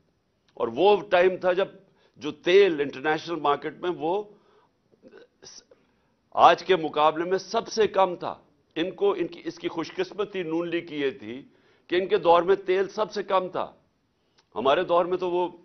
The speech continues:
कोरोना के बाद सुपर साइकिल आ गया कमोडिटी का, वो ऊपर चला गया। मैं इसलिए ही आपको बातें बता रहा हूं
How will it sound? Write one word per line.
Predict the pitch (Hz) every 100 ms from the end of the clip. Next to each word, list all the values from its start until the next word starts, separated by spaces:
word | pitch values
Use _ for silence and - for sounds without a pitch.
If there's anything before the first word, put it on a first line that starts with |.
| _ _ _ _ _
कोरोना | 135 165 185
के | 160 170
बाद | 160 165
सुपर | - 156 160
साइकिल | - 156 156 170
आ | 143
गया | 131 123
कमोडिटी | 120 113 110 110 107
का, | 107
वो | 107
ऊपर | 117 127
चला | 110 98 85
गया। | 78 - _ _ _ _ _ _ _ _ _ _
मैं | 110 143
इसलिए | 156 - 156
ही | 170
आपको | 156 147 147
बातें | 120 117 113 101
बता | 95 92
रहा | 82
हूं | 92